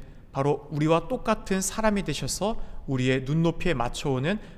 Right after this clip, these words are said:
바로 사랑의 신비입니다. 우리 안에 머무르기를 원하시는 사랑의 모습입니다.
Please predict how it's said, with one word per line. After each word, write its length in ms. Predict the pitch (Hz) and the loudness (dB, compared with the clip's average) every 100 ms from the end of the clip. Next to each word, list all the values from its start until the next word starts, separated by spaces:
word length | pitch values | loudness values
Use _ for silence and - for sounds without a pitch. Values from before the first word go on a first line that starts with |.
| - | -10
바로 400 | - 113 113 - - | -6 -2 -2 -2 -4
사랑의 560 | - - 185 165 196 | -4 -2 0 0 0
신비입니다. 760 | 208 - 202 180 143 120 123 123 - - - - - - - - - - - | -2 -2 0 0 0 -2 -2 -4 -8 -14 -14 -12 -12 -14 -12 -12 -12 -16 -6
우리 200 | 160 165 | 4 8
안에 240 | 165 170 165 | 10 10 10
머무르기를 540 | 151 165 175 165 175 | 10 10 8 6 8
원하시는 560 | 147 143 156 - 151 156 | 8 8 6 4 0 0
사랑의 400 | - 214 196 160 | -2 0 2 2
모습입니다. 720 | 127 - 143 127 117 117 | 0 -2 -4 -4 -4 -6